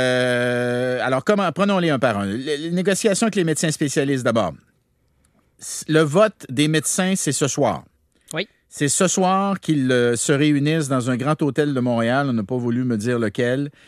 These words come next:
Speaker 2: Ok.
Speaker 1: Et là, ce qu'ils appellent l'Assemblée des délégués, c'est-à-dire les dég-, les délégués qui représentent les dix mille médecins spécialistes, là, ils sont regroupés en trente-cinq spécialités. Fait que chaque spécialité a ses délégués. T'as les délégués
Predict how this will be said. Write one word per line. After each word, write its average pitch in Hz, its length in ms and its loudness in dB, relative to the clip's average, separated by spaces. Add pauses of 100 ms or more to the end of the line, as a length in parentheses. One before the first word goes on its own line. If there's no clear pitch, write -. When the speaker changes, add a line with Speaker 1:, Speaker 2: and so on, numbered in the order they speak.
Speaker 2:
Ok. 147 40 -14 (140)
Speaker 1:
Et 131 160 0
là, 156 140 2
ce 170 100 -4
qu'ils 139 200 -4
appellent 170 260 0
l'Assemblée 147 480 0
des 143 160 0
délégués, 127 480 -2
c'est-à-dire 139 400 -2
les 135 120 0
dég-, 143 300 -2
les 135 220 -2
délégués 160 400 0
qui 147 180 -2
représentent 147 540 0
les 135 120 -2
dix 120 220 -4
mille 165 260 0
médecins 143 380 0
spécialistes, 135 720 -2
là, 143 60 0
ils 123 80 -2
sont 139 180 -2
regroupés 127 500 -2
en 123 120 -2
trente-cinq 131 480 -4
spécialités. 123 680 -2 (480)
Fait 123 120 0
que 127 180 2
chaque 175 260 0
spécialité 143 560 0
a 147 60 4
ses 135 220 -2
délégués. 120 520 0
T'as 123 120 0
les 120 180 -2
délégués 131 560 0